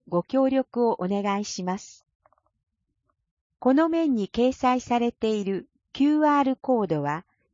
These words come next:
市ホームページ内の関連情報、またはゴミ分別辞典、ゴミ柵、ウェブサイトのリンクです。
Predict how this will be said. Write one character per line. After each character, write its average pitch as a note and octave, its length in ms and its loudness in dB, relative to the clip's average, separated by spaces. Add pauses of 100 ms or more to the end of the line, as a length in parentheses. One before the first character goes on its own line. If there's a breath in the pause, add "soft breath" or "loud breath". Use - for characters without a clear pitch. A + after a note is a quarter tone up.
(240)
市 - 400 -2 (160)
ホ C#4+ 220 4
ー D4+ 40 4
ム D#4 180 0
ペ D4 220 0
ー C#4+ 40 2
ジ C#4 160 -4
内 G3+ 300 -2
の D#3 240 -4 (160)
関 C#4 300 0
連 D4 260 2
情 A#3+ 260 0
報、 D3+ 380 -2 (400)
ま G3 140 0
た C4 200 2
は G#3 180 0 (320 soft breath)
ゴ G3 140 0
ミ C4 240 2
分 A#3+ 240 0
別 C#4+ 320 0
辞 C4+ 160 -2
典、 D#3+ 360 -4 (420)
ゴ F#3 160 0
ミ B3+ 120 -2
柵、 - 520 -8 (340)
ウ E3+ 60 -12
ェ A3+ 120 6
ブ C4+ 120 -2
サ C4+ 240 -2
イ B3 80 -6
ト F3+ 120 -6
の C#3+ 140 -4
リ E3 160 -6
ン F3 40 -10
ク D#3+ 180 -8
で D#3 140 -4
す。 - 280 -20